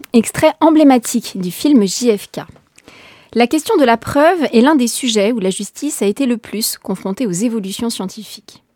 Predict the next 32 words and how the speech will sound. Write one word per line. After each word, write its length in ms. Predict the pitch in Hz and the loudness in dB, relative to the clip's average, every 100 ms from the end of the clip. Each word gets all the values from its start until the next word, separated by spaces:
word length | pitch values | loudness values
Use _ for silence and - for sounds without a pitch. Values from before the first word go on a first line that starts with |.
| _ _ - - - | _ _ -20 -20 -4
Analyse 440 | 233 254 285 311 240 | 2 4 4 2 2
balistique, 680 | 262 233 - - - - _ | 0 -2 -10 -12 -12 -16 _
évolution 480 | 262 269 269 262 320 | -2 0 -2 0 2
de 100 | 226 | 2
la 120 | 190 | 2
médecine 440 | 247 269 - 196 | 0 0 -4 0
légale, 400 | 220 220 285 330 | 0 0 -2 -2
expertise 580 | 226 - 220 220 294 233 - | -4 -6 -8 -6 -6 -6 0
A 140 | 277 | 0
D 160 | 214 175 | 2 -2
N. 380 | 151 226 151 - _ _ _ _ _ _ _ - | -2 -2 -4 -8 _ _ _ _ _ _ _ -6
Rechercher 380 | 196 247 233 | -2 0 2
la 140 | 294 349 | 2 0
preuve 400 | - 285 247 202 - | 2 2 2 -4 -6
pour 160 | 220 | -4
atteindre 500 | 220 254 254 233 180 208 | -2 -2 -2 -2 -4 -4
la 160 | 196 226 | 0 2
vérité, 560 | 220 202 - 247 339 - _ | 0 -4 -4 -2 -2 -6 _
mais 120 | 202 202 | 0 0
prouver 440 | - 269 247 311 | -4 -4 0 -2
surtout 460 | - 233 - 247 285 | -4 -8 -8 -8 -6
pour 180 | 220 - | -8 -4
convaincre 420 | 226 277 285 208 | -2 -2 -2 -4
le 120 | 190 | -4
juge, 380 | 180 160 208 - | -6 -10 -10 -6
les 160 | 196 208 | -4 -4
jurés 320 | 214 220 247 | -4 -4 -4
d'une 320 | 180 277 170 | -2 -2 -2
vérité 500 | 160 175 170 175 226 | -4 -8 -8 -8 -8
sur 220 | - 185 | -8 -10
un 40 | 180 | -10
dossier. 380 | 170 - - | -10 -16 -20